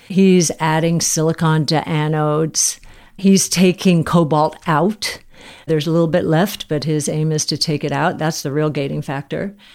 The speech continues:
And, you know, batteries, which have been, you know, from a cost decline point of view, you know, very slow relative to other technologies, those cost declines are accelerating to some extent because of what he's doing there in the batteries themselves,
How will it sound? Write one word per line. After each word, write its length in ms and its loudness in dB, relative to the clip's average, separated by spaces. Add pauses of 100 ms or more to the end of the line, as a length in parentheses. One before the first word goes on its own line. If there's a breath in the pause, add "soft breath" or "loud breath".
(260 loud breath)
And, 440 4
you 120 4
know, 80 4
batteries, 560 2
which 160 -2
have 180 -2
been, 480 0 (220)
you 200 0
know, 200 -2
from 200 -4
a 60 -6
cost 340 -2
decline 380 -4
point 240 -4
of 80 -4
view, 500 0 (160)
you 140 -6
know, 160 -4
very 400 2
slow 320 0
relative 460 -2
to 120 -8
other 200 -4
technologies, 1000 -4 (420 loud breath)
those 340 2
cost 260 0
declines 460 -2
are 220 -2
accelerating 680 -2
to 120 -4
some 200 -4
extent 300 -4
because 240 -6
of 100 -10
what 140 -4
he's 260 -4
doing 340 -2
there 640 0
in 120 -2
the 60 -2
batteries 380 -2
themselves, 420 -6